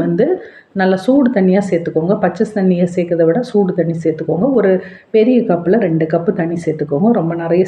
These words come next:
சேர்க்காண்டாம். இனி இதை மூடி வச்சு ஒரு பத்து நிமிஷம் நல்லா கொதிக்க விட்டுறலாம். இதை மாதிரி கொதிச்சு வந்தோடனே, இந்த மாதிரி மேல லைட்டா எண்ணெய் ப-, பிரிஞ்சு வரும். அந்த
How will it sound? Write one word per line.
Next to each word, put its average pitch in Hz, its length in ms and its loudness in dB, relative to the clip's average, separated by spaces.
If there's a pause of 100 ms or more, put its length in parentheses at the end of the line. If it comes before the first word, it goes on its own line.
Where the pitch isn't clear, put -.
சேர்க்காண்டாம். 170 580 -2 (460)
இனி 214 180 4
இதை 170 100 2 (100)
மூடி 226 300 4
வச்சு 151 140 -2 (100)
ஒரு - 60 -2 (100)
பத்து 160 260 -4
நிமிஷம் 170 400 0
நல்லா 165 300 2 (100)
கொதிக்க 165 260 -2 (120)
விட்டுறலாம். 156 460 -4 (1600)
இதை 196 160 2
மாதிரி 233 240 2
கொதிச்சு 233 340 2
வந்தோடனே, 170 380 0
இந்த 170 180 -2
மாதிரி 185 240 0
மேல 170 360 2
லைட்டா 165 280 0 (120)
எண்ணெய் 180 280 -4 (380)
ப-, 165 320 0
பிரிஞ்சு 175 420 2
வரும். 226 300 2
அந்த 185 180 2